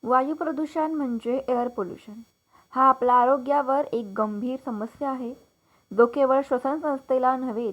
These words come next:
तर त्वचेलाही मोठ्या प्रमाणात प्रभावी करतो. हवेतील प्रदूषक कण, गॅसेस, धूळ, रासायनिक पदार्थ आणि औद्योगिक धूर त्वचेला हानी पोहोचवू शकतात.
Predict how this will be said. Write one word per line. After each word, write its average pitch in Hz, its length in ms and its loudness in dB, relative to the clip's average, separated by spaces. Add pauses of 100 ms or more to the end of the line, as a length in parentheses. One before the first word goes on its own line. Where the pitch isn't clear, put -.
तर 190 200 -6
त्वचेलाही 240 600 -4
मोठ्या 208 420 -6
प्रमाणात 208 560 -8 (100)
प्रभावी 214 360 -6
करतो. 196 440 -12
हवेतील 311 480 2
प्रदूषक 254 640 -2
कण, 233 260 -2 (200)
गॅसेस, 214 420 -4 (140)
धूळ, 220 360 -4 (500)
रासायनिक 262 560 2
पदार्थ 233 500 -2
आणि 226 340 -2
औद्योगिक 208 580 -6
धूर 208 280 -6 (540)
त्वचेला 269 420 4
हानी 254 360 0
पोहोचवू 269 400 -4
शकतात. 247 440 -6